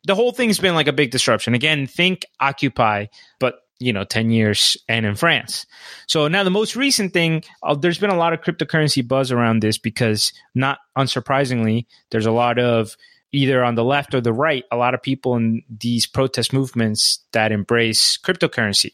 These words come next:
right, as a way to fight the system. Some of them have been calling for a bank run. I think we may have covered it on this, but they're, they were asking people to take the money out of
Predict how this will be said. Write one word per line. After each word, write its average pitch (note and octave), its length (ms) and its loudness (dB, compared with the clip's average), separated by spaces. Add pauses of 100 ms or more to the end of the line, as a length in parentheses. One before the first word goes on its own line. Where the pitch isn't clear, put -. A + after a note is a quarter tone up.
(120)
right, B2 280 0
as B2 200 0
a A#2 60 0
way A#2+ 180 2
to A#2+ 160 -4
fight A2 380 0
the A2+ 100 -2
system. G#2+ 480 0 (520)
Some E3+ 200 2
of F3 60 0
them D#3+ 140 2
have D#3 120 2
been C#3 140 0
calling D#3+ 320 0
for C3 220 0
a A#2 40 2
bank C3+ 360 -2
run. A2 260 2 (140)
I A#2 60 -2
think D#3 220 -2
we D#3 80 2
may D3 100 2
have C3+ 120 2
covered C3+ 300 0
it B2 40 2
on A#2+ 200 2
this, A#2+ 180 2
but - 180 -4
they're, A2+ 220 2 (320)
they B2 80 0
were B2 80 2
asking C3+ 380 -2
people B2+ 400 0
to A#2 160 0
take C3+ 260 -2
the C#3 80 -2
money B2 500 0
out A2+ 200 -2
of G#2+ 180 -10